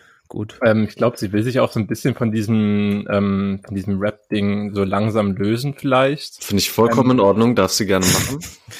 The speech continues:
Speaker 1: Das ist halt auch, das ist auch so das Mystische bei ihr, weißt du, ich hab, glaub ich, den Podcast von ihr und, und Falk irgendwie nur wenige Male gehört,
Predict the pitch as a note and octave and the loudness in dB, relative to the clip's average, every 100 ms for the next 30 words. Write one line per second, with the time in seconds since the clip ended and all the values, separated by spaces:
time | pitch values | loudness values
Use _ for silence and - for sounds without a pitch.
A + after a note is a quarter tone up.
0 | - - - - - - - _ _ _ | -18 -16 -16 -16 -18 -20 -20 _ _ _
1 | - - - A2 D3+ D#3+ C#3+ - - C#3 | -18 -16 -6 -2 0 2 0 -4 -4 -2
2 | D#3+ D3 D3+ C3+ A2+ B2+ D#3+ - B2 A#2 | 0 2 2 0 0 -2 -4 -6 -4 0
3 | A2+ A2+ A#2 A2+ A#2 C3 D3+ D3 - - | 0 0 0 0 0 0 0 -2 -4 -20
4 | - - - C#3 - B2+ B2+ B2+ G#2+ C#3 | -18 -6 -2 0 2 2 2 -2 -4 -4
5 | - B2+ B2 A#2+ C3 C3+ B2+ A#2 - - | -4 -4 -4 -2 0 2 0 -6 -14 -16
6 | C3 B2+ B2+ - - _ _ _ _ _ | -12 -10 -8 -8 -10 _ _ _ _ _
7 | _ - - A2 A#2+ - A#2 A2 A2 G#2+ | _ -8 0 2 0 -4 -6 -4 -4 -2
8 | A2+ D3 C#3+ A#2+ A#2 C#3 A#2+ G#2 A2 C#3+ | -2 0 0 2 2 2 2 2 2 2
9 | - | -2